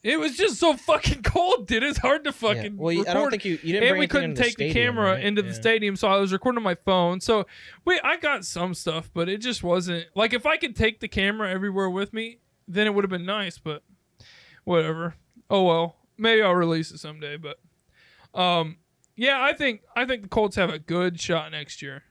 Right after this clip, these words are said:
Speaker 1: Like,
Speaker 2: I think
Speaker 1: uh,
Speaker 2: they
Speaker 1: we
Speaker 2: do.
Speaker 1: said that last year, but
Speaker 2: Yeah, I think as long as, obviously, no injuries and everyone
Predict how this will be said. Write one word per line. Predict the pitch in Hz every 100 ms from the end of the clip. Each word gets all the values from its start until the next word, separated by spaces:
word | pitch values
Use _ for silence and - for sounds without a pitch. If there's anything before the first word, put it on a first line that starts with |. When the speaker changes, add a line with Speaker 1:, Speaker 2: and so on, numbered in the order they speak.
| -
Speaker 1:
Like, | 175 147 - 156 - _ _ _ _ _ _ _ _
Speaker 2:
I | 208 240
think |
Speaker 1:
uh, |
Speaker 2:
they | 226
Speaker 1:
we | 330
Speaker 2:
do. | -
Speaker 1:
said | 302 277
that | 214 190
last | 175 185 196 -
year, | 160
but | 147 139
Speaker 2:
Yeah, | 120 -
I | 156
think | 190 202 175 - _ _ _
as | - 165 165
long | 233 226
as, | 208 - -
obviously, | 170 180 170 175
no | 170 160
injuries | 151 156 147 147 143 143
and | 127
everyone | 131 139 135 131